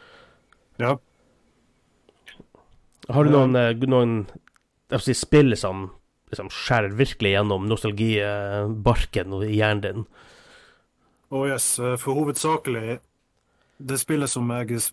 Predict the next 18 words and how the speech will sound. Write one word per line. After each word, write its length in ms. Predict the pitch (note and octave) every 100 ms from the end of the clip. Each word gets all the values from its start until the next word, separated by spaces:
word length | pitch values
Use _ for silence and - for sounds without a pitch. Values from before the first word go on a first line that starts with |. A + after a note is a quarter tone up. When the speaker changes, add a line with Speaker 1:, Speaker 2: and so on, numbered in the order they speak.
| -
Speaker 1:
altså, 160 | B2+
det 100 | C#3
første 320 | C3+ D3+ - A#2
skytespillet 720 | - D3+ - - - G#2 G#2
som 160 | -
jeg 140 | A2+ A#2
virkelig 720 | C3+ C3 - A2 G#2+ A2 G#2+ -
spilte 500 | - - C3 A#2+ -
i 60 | G#2
hjel, 280 | B2 G#2+ G#2 -
det 100 | C3
var 260 | B2 A2+ A2+ -
Doom. 540 | B2+ C#3+ C3 G#2+ G2 - _ _ -
Speaker 2:
Å, 200 | G#2 G#2
ja, 120 | F#2+ F#2+
ja, 180 | G2
ja. 60 | -
Speaker 1:
Og, 340 | F#2+ - -